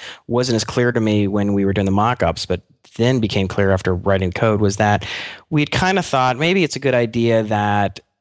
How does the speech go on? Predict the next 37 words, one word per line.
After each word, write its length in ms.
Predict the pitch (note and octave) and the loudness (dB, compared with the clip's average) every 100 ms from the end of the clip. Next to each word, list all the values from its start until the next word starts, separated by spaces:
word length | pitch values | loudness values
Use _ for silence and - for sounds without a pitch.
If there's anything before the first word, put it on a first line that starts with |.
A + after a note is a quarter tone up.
| _ _ _ _ | _ _ _ _
you, 800 | C3+ B2 B2+ B2 A#2+ A#2 A2+ G#2+ | -6 0 2 2 2 0 0 0
as 160 | C3+ C3+ | -2 0
an 80 | - | 0
expert, 320 | F3 - B2+ | -2 -2 -2
you 180 | B2+ C3+ | 0 0
list 300 | B2 A2+ - | 0 -2 -2
one 120 | A2 | -2
or 40 | |
more 240 | A2 G#2+ G2+ | 0 0 -2
expertises. 720 | G#2 - G#2 F#2 E2+ - - | -4 -6 -8 -6 -6 -6 -8
So, 180 | - G2 | -4 -4
for 120 | - | -2
instance, 340 | A#2 - A2 - - - - | -2 0 -2 -4 -8 -10 -2
I 120 | C3+ | -2
say, 120 | B2+ | 0
"I 40 | C#3 | 0
have 100 | D3+ | 0
an 40 | |
expertise 440 | D3 C#3 - C3 | -2 -2 -2 -2
in 80 | A2+ | 0
Node 200 | A#2 A#2 | 2 2
J 140 | A2+ G#2+ | 2 2
S, 260 | G#2 F#2 | 2 2
I 40 | G#2 | 0
have 80 | G#2 | 0
an 80 | |
expertise 460 | G#2 - G#2+ A2 G2+ | -2 -2 -2 -2 -2
in 60 | G2 | 0
C 140 | G#2 | -2
plus 220 | - G2+ | 0 0
plus, 300 | G#2 C#3 A2 | 2 0 0
I 20 | |
have 60 | F#2 | 0
an, 80 | F#2 | 0
I, 180 | F#2+ E2+ | 0 0
expertise 640 | G2+ - F#2+ - F#2+ F#2 | -2 -4 -6 -2 -2 0
in, 400 | F#2+ F#2 F2+ F#2+ | -2 -2 -2 -6